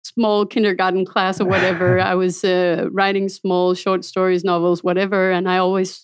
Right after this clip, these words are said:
Speaker 1: I was always told that I was super good at it too,
Speaker 2: Mm.
Speaker 1: right? So it was a huge motivation for me to keep doing that. And then when I was, like, looking for higher education, searching for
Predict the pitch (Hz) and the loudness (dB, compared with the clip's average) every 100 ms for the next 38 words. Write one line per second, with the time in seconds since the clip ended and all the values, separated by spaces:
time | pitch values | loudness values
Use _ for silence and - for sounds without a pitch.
0 | - 208 214 202 190 185 208 190 185 175 | -2 0 2 0 0 -2 -2 0 0 0
1 | 185 - 180 180 180 202 226 185 - 247 | 0 -2 -2 -2 0 0 0 -2 -2 0
2 | 202 190 190 214 214 202 180 175 180 208 | 2 2 0 -2 -2 -2 -2 0 -2 -2
3 | 185 - 190 180 - 196 190 180 196 202 | -6 -4 -2 -2 -2 -2 0 0 0 0
4 | 190 - - 185 - - 196 175 - _ | -2 -2 0 0 -2 -6 -4 -4 -10 _
5 | 202 208 208 196 - - 196 196 190 190 | 0 2 2 0 -4 -2 0 2 0 0
6 | 190 196 _ _ _ _ 214 208 202 196 | -2 -6 _ _ _ _ 0 2 2 0
7 | - - 196 190 220 226 233 220 196 190 | -4 -2 -2 0 0 0 0 0 0 -2
8 | - 185 175 190 190 180 175 180 - 220 | -2 0 0 0 0 0 -2 -6 -2 0
9 | 240 220 196 190 - 190 - 196 190 190 | 0 0 -2 -2 -2 -4 -2 -4 -2 0
10 | 180 | 0